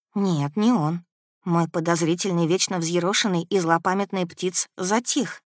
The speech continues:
Я его почти не ощущала. Это было совсем другое. Драконица?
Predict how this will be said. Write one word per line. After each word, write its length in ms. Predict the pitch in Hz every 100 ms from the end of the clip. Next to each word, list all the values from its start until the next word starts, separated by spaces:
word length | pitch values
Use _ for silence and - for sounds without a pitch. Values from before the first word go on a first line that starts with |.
| _ _
Я 300 | 160 147 143
его 180 | 147 175
почти 340 | 175 277 -
не 140 | 185 170
ощущала. 560 | 175 233 - 143 139 - _
Это 240 | 208 190 185
было 280 | 170 170
совсем 440 | 196 269 - 226 180
другое. 480 | 202 247 277 156 - _ _ _ _
Драконица? 840 | 214 180 160 - 151 214 - 208